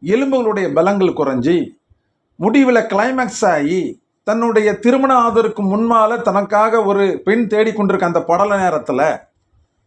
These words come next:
எதுவுமே செயல்படாம, எல்லாமே அத்து போய், நரம்புகள் துண்டிக்கப்பட்டு, தொய்வாய், ரப்பராய், கீழே பார்த்து தொங்குற அளவுக்கு காணப்பட்டுரும். முழுக்க முழுக்க காரணம் அவனுடைய தவறான பழக்க வழக்கங்கள் தான், வேற எதுவுமே கிடையாது.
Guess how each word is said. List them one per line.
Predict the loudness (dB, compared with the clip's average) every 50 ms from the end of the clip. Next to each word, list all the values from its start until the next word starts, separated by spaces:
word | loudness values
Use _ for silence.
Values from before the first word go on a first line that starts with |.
| _ _ _ _ _ _ _ _ _ _ _ _
எதுவுமே | -2 0 2 4 4 6 6 4 4 2 0 -2 0 2
செயல்படாம, | 2 2 2 0 -2 0 2 2 2 0 0 -2 0 0
எல்லாமே | 2 2 2 2 0 0 0
அத்து | 0 0 0 0 0 0 0 0 2
போய், | 2 0 0
நரம்புகள் | 0 2 2 2 2 2 2 0 0 0
துண்டிக்கப்பட்டு, | 0 0 2 4 4 4 4 2 2 2 0 -2 0 -2 -2 -2 -4 -6 -10 -16 _ _ _ _ 0 2
தொய்வாய், | 2 4 4 2 2 2 2 2 2 0 -2
ரப்பராய், | -2 0 -2 -2 -2 -2 0 0 0 2 0 0 0 -2 -4
கீழே | -6 -4 0 0 2 2 2
பார்த்து | 2 0 0 0 -2
தொங்குற | -2 -2 -2 0 0 2
அளவுக்கு | 2 2 2 2 0 0 0 0 0
காணப்பட்டுரும். | 0 0 -2 -4 -6 -6 -10 -16 _ _ _ _ _ _ _ _ _ _ _ _ _ _ _ _ _ _ _ _ _ _ _ _ _ _
முழுக்க | 0 0 0 2 2 0 0
முழுக்க | 0 0 0 0 0 0 0 0 0
காரணம் | 2 0 2 2 0 0 2
அவனுடைய | 2 2 0 0 0 0 -2
தவறான | -2 -2 -2 0 2 2 2 2 0 -2 -4 -2
பழக்க | 0 0 0 0 -2 -4
வழக்கங்கள் | -6 -6 -6 -6 -4 -4 -2 0
தான், | 0 -2 -2 -4 -12 _ _ _
வேற | -8 -6 -4
எதுவுமே | -2 0 0 0 0 0 -4
கிடையாது. | -6 -6 -8 -10 -10 -12